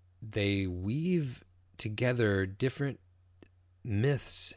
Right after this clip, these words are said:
and legends and stories over time that deal with those themes. And they do that at really, in, in a really great way.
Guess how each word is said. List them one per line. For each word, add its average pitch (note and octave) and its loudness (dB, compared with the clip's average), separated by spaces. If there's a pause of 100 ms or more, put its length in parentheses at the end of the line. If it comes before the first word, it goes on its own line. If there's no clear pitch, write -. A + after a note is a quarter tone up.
and F#2 -2
legends A2+ 0
and F2+ -6
stories A#2 4
over G#2+ 0
time G#2+ 0
that F#2+ -2
deal G#2 4
with F#2+ 2
those F2+ 0
themes. A2 2
And G2 -4
they F#2 -2
do D#3 -2
that G#2+ 2
at F#2 -4 (100)
really, A#2 0 (100)
in, - -10
in A#2+ 0
a G2+ 2
really A2+ 6
great F#2 2
way. F#2 2